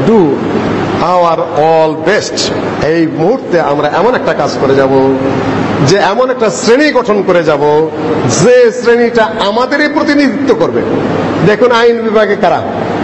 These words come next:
রাজনৈতিক বিভাগগুলো দেখুন অধিকাংশ কারা,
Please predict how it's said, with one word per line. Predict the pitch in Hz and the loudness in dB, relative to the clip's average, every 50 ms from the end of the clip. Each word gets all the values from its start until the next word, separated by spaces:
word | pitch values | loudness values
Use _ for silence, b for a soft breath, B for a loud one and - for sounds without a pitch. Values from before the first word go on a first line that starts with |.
| - - - - - - - - - - - - - - - - - - - - - - | -4 -4 -6 -6 -4 -4 -4 -4 -4 -4 -4 -4 -4 -4 -4 -4 -2 -2 -2 -2 0 0
রাজনৈতিক | 156 185 185 180 196 196 - 202 190 165 | 0 0 0 0 0 0 2 0 0 2
বিভাগগুলো | 170 156 185 185 185 180 185 175 | 2 2 2 0 0 0 0 2
দেখুন | 180 180 - 180 185 202 - - - - - - - - - - - - - - - 185 180 | 2 0 0 0 0 -2 -4 -6 -6 -6 -4 -4 -4 -4 -4 -4 -4 -4 -4 -2 0 2 2
অধিকাংশ | 180 214 196 214 196 175 - | 2 2 2 2 2 2 0
কারা, | 185 185 160 139 135 | 0 -2 -2 -4 -6